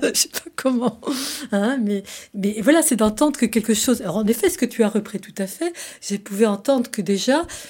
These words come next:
quelque chose pour que ce soit aussi le ressuscité qui, qui vienne poser un regard de bienveillance sur elle, c'est qu'elle n'a pas dû avoir beaucoup de bienveillance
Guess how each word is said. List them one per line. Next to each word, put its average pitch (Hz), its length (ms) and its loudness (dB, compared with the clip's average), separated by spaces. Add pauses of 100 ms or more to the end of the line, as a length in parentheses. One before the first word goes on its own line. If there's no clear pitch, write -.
(240)
quelque 214 240 2
chose 240 320 0
pour 208 160 -6
que 196 80 -4
ce - 80 -10
soit 233 160 -2
aussi 262 420 2
le 196 160 2
ressuscité 214 640 -2
qui, 190 300 -8 (580)
qui 202 140 -4
vienne 226 400 6 (440)
poser 247 220 2
un 220 80 6
regard 240 400 4
de 196 100 0
bienveillance 185 520 0
sur - 180 -6
elle, 269 160 2
c'est - 140 -10
qu'elle 196 140 -2
n'a 185 120 -2
pas 226 220 -4
dû 185 180 -4
avoir 180 200 -8
beaucoup - 260 -12
de 185 40 -12
bienveillance 160 520 -12